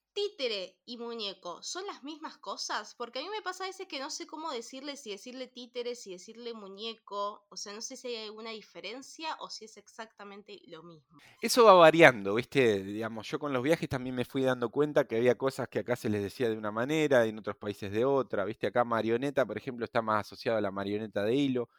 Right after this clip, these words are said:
Speaker 1: Mm.
Speaker 2: en otros lugares no. Eh,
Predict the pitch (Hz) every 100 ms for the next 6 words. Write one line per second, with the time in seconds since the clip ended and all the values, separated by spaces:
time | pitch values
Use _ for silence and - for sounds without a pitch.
0 | - - - 101 107 127 120 113 107 113
1 | 117 98 139 143 127 _ _ _ _ _
2 | - 110 110 107 104 98 98 92